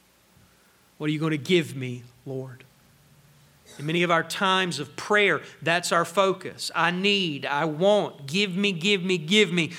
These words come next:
But we don't see that here in this story. And in Mary's life, she simply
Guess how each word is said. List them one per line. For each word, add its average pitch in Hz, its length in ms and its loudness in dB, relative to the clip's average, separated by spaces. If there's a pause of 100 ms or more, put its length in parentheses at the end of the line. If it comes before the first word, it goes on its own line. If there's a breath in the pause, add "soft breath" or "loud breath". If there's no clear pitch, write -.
(240 loud breath)
But 180 100 4
we 185 140 2
don't 247 240 2
see 294 420 4
that 214 260 4
here 226 280 6
in 196 120 4
this 185 200 4
story. 226 480 2 (240 loud breath)
And 185 120 0
in 180 140 0
Mary's 208 420 4
life, 202 360 4
she - 200 0
simply 240 720 2